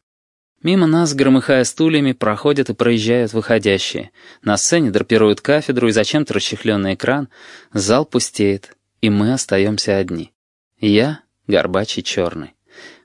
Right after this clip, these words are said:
Все, что можно было друг другу высказать, мы вроде бы уже высказали. И непонятно, чего мы ждем, и почему никто из нас не ушел с остальными. Вернее, понятно, почему не ушел Горбач. Он выполняет роль громоотвода.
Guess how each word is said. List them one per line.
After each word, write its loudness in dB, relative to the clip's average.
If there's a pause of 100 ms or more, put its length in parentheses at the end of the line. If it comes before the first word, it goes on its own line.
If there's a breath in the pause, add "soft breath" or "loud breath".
Все, -2
что -2
можно 2
было 4
друг 2
другу 4
высказать, 0
мы 2
вроде 2
бы 2
уже 2
высказали. -4 (240)
И -2
непонятно, 2
чего 0
мы 2
ждем, 0
и 0
почему 2
никто 2
из 2
нас -2
не 2
ушел 0
с -4
остальными. -2 (640)
Вернее, 4
понятно, 0
почему -2
не 2
ушел 0
Горбач. 0 (380 loud breath)
Он 2
выполняет 2
роль 2
громоотвода. 2